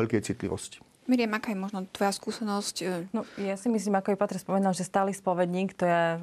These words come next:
Speaker 3: veľmi dobrá, veľ-, veľmi dobrý formátor svedomia, ktorý nám vie povedať, že aj keď máme pocit, že niečo je ľahký hriech, tak vie usmerniť, že nie, že toto je už ťažký.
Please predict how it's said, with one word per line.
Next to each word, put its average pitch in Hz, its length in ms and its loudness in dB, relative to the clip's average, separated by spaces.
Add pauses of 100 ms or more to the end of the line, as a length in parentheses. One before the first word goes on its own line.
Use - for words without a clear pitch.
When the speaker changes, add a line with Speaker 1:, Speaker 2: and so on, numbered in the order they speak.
Speaker 3:
veľmi 190 320 2
dobrá, 170 480 2 (240)
veľ-, 175 240 2
veľmi 185 320 0
dobrý 175 160 2
formátor 185 720 2
svedomia, 185 640 2
ktorý 190 240 0
nám 180 160 4
vie 180 240 4
povedať, 170 480 2 (320)
že 165 360 2
aj 165 160 -2
keď 175 100 2
máme 175 220 2
pocit, 185 240 0
že 165 320 2
niečo 170 320 0
je 160 80 4
ľahký 175 320 0
hriech, 185 320 4
tak 190 80 0
vie 175 160 2
usmerniť, 175 520 2
že 170 200 2
nie, 175 240 2
že 170 80 2
toto 170 240 0
je 170 80 4
už 160 80 -4
ťažký. 180 440 0